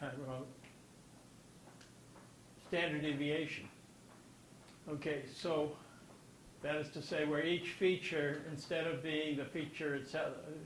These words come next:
is a modified feature, as that feature is different,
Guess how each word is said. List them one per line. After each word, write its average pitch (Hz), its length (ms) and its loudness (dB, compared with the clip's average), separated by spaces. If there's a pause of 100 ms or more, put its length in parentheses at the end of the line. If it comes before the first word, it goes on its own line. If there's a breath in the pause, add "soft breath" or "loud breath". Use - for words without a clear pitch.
(180)
is 139 80 -4
a 151 40 2
modified 151 600 4
feature, 143 500 0 (340 loud breath)
as 131 180 0
that 151 340 6 (460 loud breath)
feature 156 420 6
is 131 140 2
different, 151 420 -2